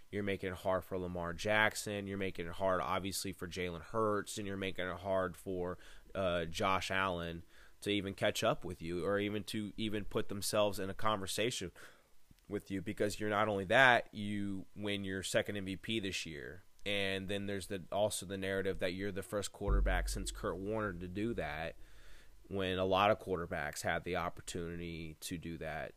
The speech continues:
you know, who were M V Ps, who were presented in Super Bowls and couldn't prevail. And two that come to mind right now are, um, are, uh, oh gosh,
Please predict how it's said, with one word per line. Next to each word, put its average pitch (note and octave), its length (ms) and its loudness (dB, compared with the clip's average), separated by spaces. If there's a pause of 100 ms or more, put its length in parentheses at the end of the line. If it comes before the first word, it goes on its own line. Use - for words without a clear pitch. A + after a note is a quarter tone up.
(140)
you F2+ 160 -6
know, D2+ 320 -6
who F#2 240 -4
were E2+ 200 -2
M F#2 180 -4
V E2+ 120 -6
Ps, E2 560 -6
who F2 180 -6
were E2 280 -6
presented F2 520 -6
in D#2+ 140 -10
Super G2 300 -6
Bowls E2 420 -6
and D#2+ 260 -10
couldn't D#2+ 340 -10 (100)
prevail. E2+ 580 -4 (540)
And F#2 260 -6
two G#2 180 0
that F2+ 180 -4
come F#2 200 -6
to E2+ 60 -6
mind G2 400 0
right D#2+ 240 -6
now F2+ 480 -4
are, E2+ 600 -2 (100)
um, E2 800 -6 (1000)
are, F2 540 0
uh, D#2 640 -4
oh D#2 100 -8
gosh, D#2 540 -6